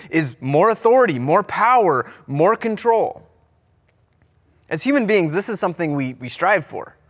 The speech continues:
We like being in charge and in control, in power. So, so we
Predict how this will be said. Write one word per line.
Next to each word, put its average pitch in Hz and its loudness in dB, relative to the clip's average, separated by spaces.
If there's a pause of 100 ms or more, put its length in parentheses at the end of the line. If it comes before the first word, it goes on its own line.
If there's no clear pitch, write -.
(160)
We 165 2
like 165 2
being 175 2
in 147 -2
charge 127 0
and 120 -12
in 139 -6
control, 147 0
in 131 -4
power. 147 0 (160)
So, 160 0
so 160 0
we 156 -2